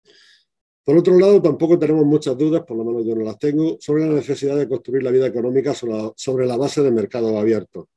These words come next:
aunque siempre con los ineludibles contrapuntos y las pertinentes regulaciones. Por tanto, dentro de este marco institucional, las personas han de seguir existiendo y deben de seguir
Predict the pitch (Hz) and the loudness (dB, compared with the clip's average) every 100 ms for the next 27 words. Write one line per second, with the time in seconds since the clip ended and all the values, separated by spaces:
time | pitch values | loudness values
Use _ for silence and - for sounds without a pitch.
0 | _ _ _ - _ 127 135 139 120 185 | _ _ _ -20 _ 0 0 0 2 6
1 | 196 196 202 208 202 _ _ - 143 131 | 6 6 4 4 2 _ _ -4 2 2
2 | 127 120 - _ _ - 143 135 131 139 | 2 -2 -4 _ _ -6 -4 -2 0 6
3 | 170 170 170 - 127 110 107 156 170 175 | 6 6 0 -4 -10 -8 -4 -2 0 0
4 | 180 - 131 127 123 127 110 - 117 131 | -2 -2 -4 -4 -4 -8 -6 -2 0 2
5 | 135 131 117 110 101 90 104 80 78 _ | 0 -2 0 0 -2 -4 -8 -10 -16 _
6 | _ _ _ _ _ _ _ _ _ _ | _ _ _ _ _ _ _ _ _ _
7 | _ _ - 143 190 190 180 190 185 190 | _ _ -2 2 4 6 6 6 6 4
8 | 180 170 170 170 160 151 156 151 160 175 | 4 4 4 4 2 2 -2 0 2 4
9 | 175 139 - 170 180 175 160 - 135 156 | 2 -4 -4 0 2 2 0 -4 -2 0
10 | 160 - 127 - 117 156 175 185 190 202 | -2 -6 -12 -12 -6 2 4 6 6 4
11 | - - 120 113 120 143 147 143 135 127 | 2 -8 -6 -4 0 0 0 -2 -4 -4
12 | 139 160 | 0 -2